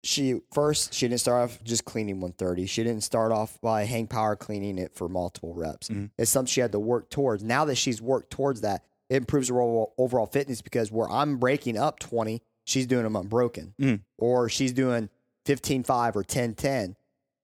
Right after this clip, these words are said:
Speaker 1: I might be able to do ten, but
Speaker 2: Lar-, large sets. Yeah.
Speaker 1: she's doing large sets, but she's not fatigued. When I'm doing twenty hang power cleans, one eighty-five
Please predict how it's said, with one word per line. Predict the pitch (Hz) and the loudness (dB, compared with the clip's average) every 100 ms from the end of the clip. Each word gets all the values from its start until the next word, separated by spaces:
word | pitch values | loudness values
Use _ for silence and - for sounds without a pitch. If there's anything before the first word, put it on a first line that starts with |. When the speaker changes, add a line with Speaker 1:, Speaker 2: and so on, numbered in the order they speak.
| - | -4
Speaker 1:
I | 127 | 0
might | 147 | 0
be | 135 | 2
able | 127 | 2
to | 113 | 0
do | 107 | -2
ten, | - 147 151 120 113 - _ - | 0 2 2 -2 -6 -14 _ 4
but | 127 | 8
Speaker 2:
Lar-, | 113 117 | 6 6
large | 101 98 - | 4 4 0
sets. | 82 73 - - _ | -8 -10 -12 -12 _
Yeah. | - | 0
Speaker 1:
she's | 143 | 0
doing | 139 139 123 | 2 2 2
large | 123 113 | 2 2
sets, | - 156 139 - - 110 | 2 2 2 -2 -6 -2
but | - 170 151 143 - - _ - | 2 2 2 0 -6 -10 _ -6
she's | - 135 | -2 2
not | 131 | 0
fatigued. | 131 - 202 151 104 _ _ _ - | 0 0 0 0 -4 _ _ _ -2
When | 120 | 2
I'm | 156 | 2
doing | 147 135 120 | 2 2 2
twenty | - 127 | 0 0
hang | 127 120 | 0 0
power | 117 110 | 0 0
cleans, | - 120 110 | 0 -4 -2
one | 113 | -2
eighty-five | 104 98 143 151 123 | -2 0 0 2 0